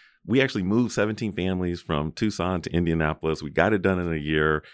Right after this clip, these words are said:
And it was tough going. And remember, once we integrated, I was then running it. And then we lost, like, two of our reimbursement codes from Medicare.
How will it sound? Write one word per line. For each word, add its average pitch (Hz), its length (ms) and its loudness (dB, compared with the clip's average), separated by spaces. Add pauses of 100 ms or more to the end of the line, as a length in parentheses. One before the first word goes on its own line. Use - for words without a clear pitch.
(340)
And 104 160 2
it 160 60 4
was 320 160 0
tough 247 240 -2
going. 131 300 2
And 87 280 2
remember, 123 360 4
once 113 200 2
we 107 140 -2
integrated, 90 420 2
I 98 120 2
was 151 200 2
then 98 500 2
running 113 260 6
it. 90 200 2
And 98 80 -2
then 110 120 0
we 117 100 0
lost, 104 500 -2
like, 90 220 -4
two 139 160 0
of 117 100 2
our 104 120 0
reimbursement 92 580 -2
codes 76 320 -4
from 80 300 -4
Medicare. 85 500 -4